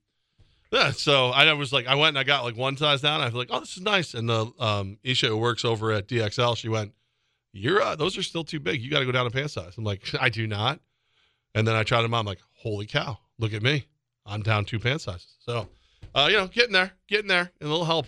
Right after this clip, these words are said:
uh, you know, do-, doesn't, doesn't hurt. But, um, yeah, so I'll be at the Chamber dinner tonight in a jacket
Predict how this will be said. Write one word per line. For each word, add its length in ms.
uh, 200
you 80
know, 100
do-, 240
doesn't, 320
doesn't 240
hurt. 240
But, 180
um, 360
yeah, 180
so 220
I'll 120
be 200
at 120
the 180
Chamber 300
dinner 140
tonight 260
in 100
a 60
jacket 440